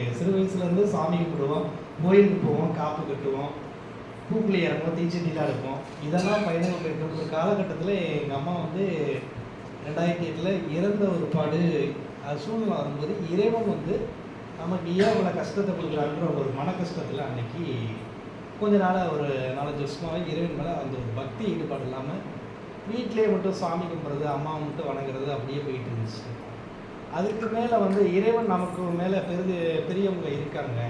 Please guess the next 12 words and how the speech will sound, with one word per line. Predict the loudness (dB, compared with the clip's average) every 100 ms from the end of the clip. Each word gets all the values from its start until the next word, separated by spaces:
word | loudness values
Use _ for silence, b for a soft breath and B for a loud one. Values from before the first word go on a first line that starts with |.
| -4 -8 -8
அந்த | -4 -2
இறைவனை | 0 0 0 -2 -4 -8 -10 -6
நம்ம | -2 0
மீண்டும் | 4 4 4 4 2
வணங்கணும் | 2 2 2 0 -2
அப்படின்றது, | -4 -4 -4 -2 -4 -2 -2 -4 -8 -12 -12 -12 -8 -2
கடவுள் | 2 4 4 2
நம்மளை | 0 -2 -2
எப்பவுமே | 0 2 2 0 0
கைவிட | 2 2 2
மாட்டார் | 0 -2 -2 -2 -2
அப்படின்றது | -4 -4 -4 -4